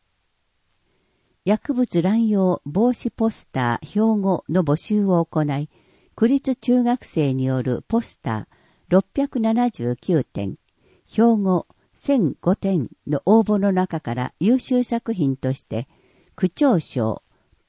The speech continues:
東京都薬物乱用防止推進高等地区協議会会長賞が決定しました。ポスターの部、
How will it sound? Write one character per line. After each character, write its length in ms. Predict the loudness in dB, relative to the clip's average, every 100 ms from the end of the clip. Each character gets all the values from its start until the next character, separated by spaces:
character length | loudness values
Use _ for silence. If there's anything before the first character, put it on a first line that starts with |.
| _
東 200 | 2 2
京 260 | 2 0 0
都 220 | 2 2
薬 300 | 2 0 -2
物 260 | -2 0 0
乱 240 | 0 2
用 220 | 2 0
防 220 | 2 0 0
止 160 | -2
推 240 | -4 -2 -2
進 320 | -2 -2 -2
高 260 | 0 0 0
等 300 | 0 0 -2
地 140 | -6
区 180 | -6 -4
協 300 | 0 0 0
議 140 | -2
会 280 | -4 -4 -4
会 260 | -6 -4 -4
長 260 | 0 0 0
賞 360 | -2 -4 -6 -6
が 140 | -6
決 220 | -4 -6 -6
定 220 | -4 -4
し 160 | -4 -6
ま 120 | -6
し 140 | -8
た。 140 | -14 -16 _ _ _ _ _ _ _ _ _ _ _ _ _ -2
ポ 120 | 0
ス 200 | 0 -4
タ 160 | -2 0
ー 80 |
の 180 | 0 0
部、 220 | 0 -2